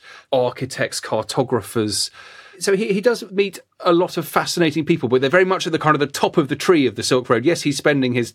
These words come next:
his entire time with normal people and normal merchants, you might say, but he does get to interact at a kind of a, a, a much higher level than anyone else really has done.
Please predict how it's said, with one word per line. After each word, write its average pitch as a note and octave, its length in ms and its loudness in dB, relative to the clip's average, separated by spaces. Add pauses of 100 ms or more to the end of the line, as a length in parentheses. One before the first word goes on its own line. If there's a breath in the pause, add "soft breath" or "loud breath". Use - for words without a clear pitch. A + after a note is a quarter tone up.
his B2 180 0
entire A#2+ 440 2
time A#2+ 440 0 (200 loud breath)
with C#3 460 0
normal B2+ 460 2
people A2+ 240 -2
and A2+ 120 2
normal A#2+ 260 2
merchants, G#2+ 480 -4
you A2 60 -2
might G2 160 -6
say, G2 160 0
but F#2+ 140 -2
he A#2+ 120 2
does C3+ 400 0 (300 loud breath)
get C#3+ 240 0
to C#3 260 -4
interact C#3+ 720 -2
at G#2+ 80 -4
a G#2 80 -2
kind A#2 220 -2
of A2 60 -4
a, - 100 -6 (340 loud breath)
a, A#2+ 160 4
a A#2+ 140 -2
much B2 260 0
higher C3 340 0
level G#2 320 -2
than G2+ 300 -4 (300 loud breath)
anyone A2+ 340 0
else G#2 260 -4
really G#2+ 220 -2
has A#2+ 260 -2
done. F2 160 -6